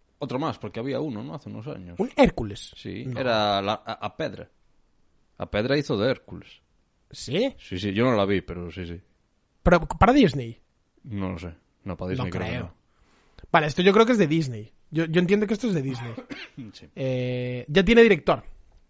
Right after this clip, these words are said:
Speaker 1: Ajá.
Speaker 2: Adivina, venga, va, jugamos.
Speaker 1: De Disney.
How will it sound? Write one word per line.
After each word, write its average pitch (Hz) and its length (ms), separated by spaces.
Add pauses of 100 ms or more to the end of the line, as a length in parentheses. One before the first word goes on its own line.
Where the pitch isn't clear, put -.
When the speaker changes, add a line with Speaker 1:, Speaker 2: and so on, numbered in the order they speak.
(140)
Speaker 1:
Ajá. 95 220 (140)
Speaker 2:
Adivina, 156 400
venga, 135 160
va, 135 100
jugamos. 120 420 (2250)
Speaker 1:
De 101 80
Disney. 85 840